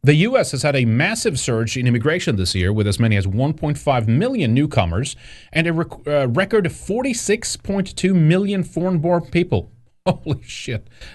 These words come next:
According to a report for the Center for Immigration Studies, after a deep, um, a deep, uh, throw, or, or th-, throw, throw, how do you, pr-, after a deep throw last year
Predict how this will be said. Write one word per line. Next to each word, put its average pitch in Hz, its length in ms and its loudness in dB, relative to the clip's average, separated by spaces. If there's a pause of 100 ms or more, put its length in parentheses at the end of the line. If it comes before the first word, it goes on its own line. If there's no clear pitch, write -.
(140)
According 131 320 4
to 113 80 -4
a 127 40 4
report 170 280 2
for - 80 -6
the 131 100 0
Center 127 360 -2
for 117 120 -2
Immigration 98 440 0
Studies, 156 440 0 (460)
after - 280 0
a 131 120 -2
deep, 170 420 -4 (160)
um, 113 440 0 (1040)
a 131 80 2
deep, 151 340 0
uh, 117 260 4
throw, 196 600 -2 (100)
or, 117 220 -6
or 107 120 -8
th-, - 60 -12 (400)
throw, 196 440 0 (360)
throw, 180 340 0
how 170 80 0
do 156 80 2
you, 156 100 0
pr-, - 180 -14 (280)
after 156 240 -2
a 131 60 4
deep 175 340 -2
throw 156 460 2
last 170 480 0
year 82 260 0